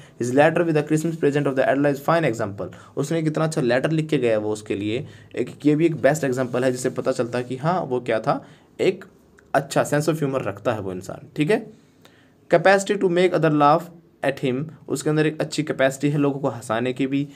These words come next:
Thus he lightens the seriousness of the theme of the story and also endears him, himself to us। और इसी प्रकार हम कह सकते हैं पूरी स्टोरी में एक इंटरेस्ट आया रहता है। क्यों आया रहता है?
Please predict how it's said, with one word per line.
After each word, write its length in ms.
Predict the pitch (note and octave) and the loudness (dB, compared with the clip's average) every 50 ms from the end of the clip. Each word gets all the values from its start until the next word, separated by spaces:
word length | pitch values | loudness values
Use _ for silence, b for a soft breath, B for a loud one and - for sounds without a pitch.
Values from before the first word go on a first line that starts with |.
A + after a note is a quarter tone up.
| B B B B C3+ | B B B B 2
Thus 160 | D3+ E3 E3 | 2 2 2
he 120 | - F3+ F3+ F3+ F#3 B B B B B A#2+ | 0 -2 -2 -2 -4 B B B B B 4
lightens 440 | C3 D3 D#3+ E3+ E3+ G3 G3+ F#3 D#3+ | 6 6 6 6 4 2 2 2 2
the 100 | E3+ D#3+ | 0 0
seriousness 560 | E3 - E3+ F3 F#3 F3 F3 F3 F3 E3+ E3+ | 4 6 8 8 8 6 2 0 0 0 0
of 120 | E3 D#3 D3 | 0 -2 -2
the 80 | C#3+ D3+ - | -6 -4 0
theme 260 | E3+ E3 E3+ E3 D#3+ | 0 2 2 2 0
of 60 | C#3+ C3+ | 0 -2
the 100 | C#3 C3 | -4 -6
story 360 | - - D#3 D#3 D3+ D3 C#3 - | -2 0 2 2 2 2 0 -2
and 140 | C3 C#3 | -2 -4
also 300 | - B2 C#3+ C#3+ C#3+ D3+ | -2 0 0 0 0 -2
endears 380 | C3+ C3+ C3 C3 C3 C3+ C3 - | -2 -2 0 2 2 0 0 -4
him, 160 | - A#2+ A2+ - - - b b b b b - | -8 -8 -10 -10 -12 -18 b b b b b -4
himself 380 | B2+ C3 B2+ C#3 D3 D3 - | -4 -2 0 0 0 0 0
to 100 | - - - G2 | -4 -4 -2 -4
us। 120 | G2+ - - B B B B - | -8 -10 -16 B B B B 0
और 100 | B2 C#3+ | 2 2
इसी 140 | D#3 E3+ E3+ | 4 2 2
प्रकार 320 | E3 E3 D#3 D#3 D3+ D3 | 2 2 2 2 2 0
हम 60 | C#3 | 0
कह 120 | - C3+ C3 | -2 -4 -4
सकते 220 | - - - D3+ | -4 -4 -6 -6
हैं 60 | D#3 | -2
पूरी 140 | D3+ D3+ D3+ | 0 -2 -2
स्टोरी 260 | D3+ D#3 D3+ D3+ D3 | 0 0 0 0 2
में 100 | D3+ D3+ D3 | 0 -2 -2
एक 60 | - | -2
इंटरेस्ट 380 | - C3 B2 C#3 D3+ D#3 - | -4 -4 -4 -4 -4 -2 -2
आया 140 | C#3 B2+ A2+ | 0 0 0
रहता 240 | G#2+ F#2+ G2 F#2+ G#2+ | 0 -2 -2 -4 -4
है। 60 | G#2+ | -6
क्यों 180 | A2 - D#3+ E3+ | -2 0 0 2
आया 120 | E3 D#3+ | 2 2
रहता 220 | D3 C#3+ C3+ C#3+ D#3 | 0 0 -2 -2 -4
है? 100 | E3 | -6